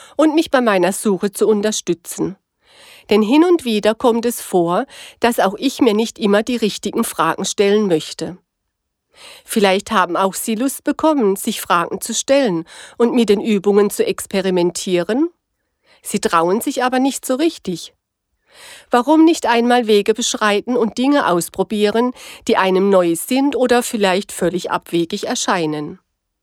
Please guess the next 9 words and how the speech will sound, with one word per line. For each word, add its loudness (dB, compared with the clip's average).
Warum 2
nicht 0
einmal 0
spüren, -2
was 0
Neues 2
mit -2
einem 0
macht? -6